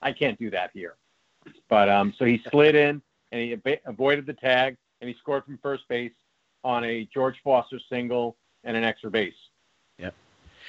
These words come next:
Speaker 2: Now, whenever he, uh, wore that helmet, a lot of us, when we saw that, obviously, I don't remember them saying that he left his helmet or anything like that, but we thought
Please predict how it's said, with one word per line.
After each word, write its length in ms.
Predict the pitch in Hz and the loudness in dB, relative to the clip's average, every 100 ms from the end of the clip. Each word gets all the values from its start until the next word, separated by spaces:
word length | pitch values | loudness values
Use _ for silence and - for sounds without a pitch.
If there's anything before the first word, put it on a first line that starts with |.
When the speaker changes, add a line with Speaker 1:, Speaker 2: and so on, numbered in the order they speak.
| - - - | -20 -12 0
Speaker 2:
Now, 180 | 139 135 | 4 4
whenever 420 | 135 135 165 165 | 4 4 4 4
he, 240 | 127 143 123 - 110 | 2 2 0 -8 -8
uh, 140 | 90 - | -8 -10
wore 280 | 113 117 139 | -4 2 4
that 220 | 127 110 | 4 0
helmet, 480 | 104 131 127 95 - - | -2 -2 -2 -4 -10 -8
a 80 | 107 | -2
lot 260 | 113 151 | 2 4
of 80 | 131 | 2
us, 180 | 110 - | -2 -6
when 100 | 107 | -8
we 100 | 107 | -6
saw 260 | - 139 135 | 0 2 2
that, 160 | 101 | 0
obviously, 460 | 101 110 104 113 101 - - - - 131 | -2 -2 -4 -6 -10 -12 -20 -20 -4 0
I 80 | |
don't 100 | 151 | 0
remember 300 | 127 123 131 | 2 0 0
them 160 | 117 107 | 0 -4
saying 400 | - 127 117 113 | -2 -2 -2 -4
that 100 | 107 | -8
he 140 | 110 | -8
left 240 | 107 110 - | -8 -8 -10
his 160 | 101 | -10
helmet 320 | - 113 110 104 | -4 -4 -4 -8
or 60 | |
anything 200 | 98 - | -8 -8
like 140 | 104 92 | -8 -4
that, 180 | 113 | -4
but 120 | 101 98 | -4 -4
we 360 | 113 160 196 | 0 2 2
thought 400 | - 127 117 110 | 0 2 2 0